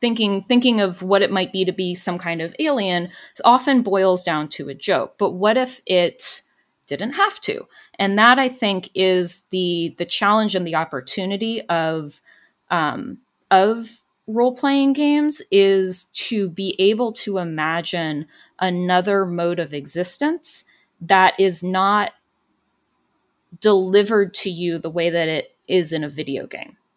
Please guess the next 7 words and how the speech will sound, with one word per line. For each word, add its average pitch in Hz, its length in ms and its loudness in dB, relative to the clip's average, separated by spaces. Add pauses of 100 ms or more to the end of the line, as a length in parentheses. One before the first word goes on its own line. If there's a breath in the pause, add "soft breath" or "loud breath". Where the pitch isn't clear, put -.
say, - 440 -10
that, - 220 0
that 185 260 0
you 226 180 4
can 214 240 -4
create 156 800 -8 (500)
from 156 580 -4